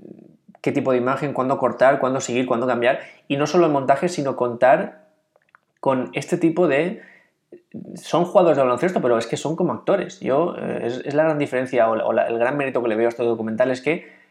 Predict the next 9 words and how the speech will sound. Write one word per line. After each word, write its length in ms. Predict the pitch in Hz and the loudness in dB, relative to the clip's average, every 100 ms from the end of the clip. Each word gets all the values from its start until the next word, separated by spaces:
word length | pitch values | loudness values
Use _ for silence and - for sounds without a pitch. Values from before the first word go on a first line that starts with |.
| _ _ - | _ _ 0
cualquier 480 | 139 127 131 170 | 2 2 4 2
persona 300 | 180 208 208 | 2 -2 -2
que 80 | 175 | -2
sale 180 | 170 143 | 0 -2
entrevistándose, 800 | 135 127 117 127 131 135 220 - _ _ _ | 0 0 0 -2 -4 -4 -8 -10 _ _ _
eh, 520 | 120 113 113 107 107 110 - - - | -8 -6 -4 -6 -8 -10 -12 -16 -8
tiene 320 | 139 151 180 | -2 2 2
un 320 | - - 165 | 0 -4 -2
carisma, 580 | 185 139 113 107 - | 0 2 0 -4 -12